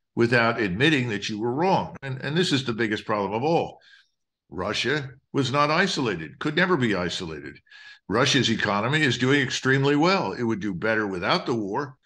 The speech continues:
but it's still doing very well. It has no shortage of trade partners, and much of what Russia provides to Europe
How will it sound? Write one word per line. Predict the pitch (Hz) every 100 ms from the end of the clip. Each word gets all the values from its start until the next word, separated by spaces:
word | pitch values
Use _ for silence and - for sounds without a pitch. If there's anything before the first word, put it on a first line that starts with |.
| _ -
but | 170
it's | 131
still | - 156
doing | 127 127 135
very | 98 104
well. | 131 190 175 101 - _ - _
It | 131
has | 147 139 131
no | 139
shortage | 135 123 110 110 131
of | 131
trade | 160 170 165
partners, | 117 98 90 90
and | 117 101
much | 156 180
of | 135
what | 123 95
Russia | 113 135 135
provides | - 107 110 120 127 -
to | 95
Europe | 113 180 147